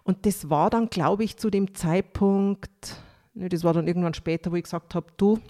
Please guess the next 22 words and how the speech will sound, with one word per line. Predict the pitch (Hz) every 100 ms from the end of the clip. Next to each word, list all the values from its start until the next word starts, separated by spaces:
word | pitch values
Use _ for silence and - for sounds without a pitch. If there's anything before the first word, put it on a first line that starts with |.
| - _
ich | 202
kann | - 175 208
irgendwo | 196 185 156 165
nimmer. | 156 160 175 165 _ _
Ich | -
bin | 180
am | 180
Ende | 151 165 190
meiner | 170 170
Kraft. | 143 165 - - - - - _
Ich | 196
sag | - 175
jetzt | 208 202
auch | 196
nichts | 196 196 -
mehr, | 190
du | 185
kannst | 185 185 -
machen, | 160 175
was | 151 151
du | - 143
willst. | 139 139 -